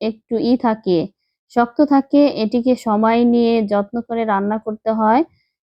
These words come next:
এই যে চারপাশে তেল কিন্তু একদম মানে ভেসে গেছে, এত বেশি তেল ছিল হাঁসটায়।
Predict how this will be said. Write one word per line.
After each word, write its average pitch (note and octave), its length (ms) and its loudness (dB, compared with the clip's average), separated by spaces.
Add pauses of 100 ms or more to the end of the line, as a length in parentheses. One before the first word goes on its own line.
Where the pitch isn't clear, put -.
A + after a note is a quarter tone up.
(120)
এই G#3 220 0
যে A3 140 4
চারপাশে A3 600 0
তেল A3+ 340 2
কিন্তু A#3 520 -2 (280)
একদম G#3+ 600 0 (580)
মানে A3+ 220 2
ভেসে G#3 400 2
গেছে, G3+ 420 0
এত F#3+ 220 -2 (120)
বেশি A3 300 0
তেল G#3 240 -2
ছিল G#3+ 260 -4
হাঁসটায়। G#3+ 600 -4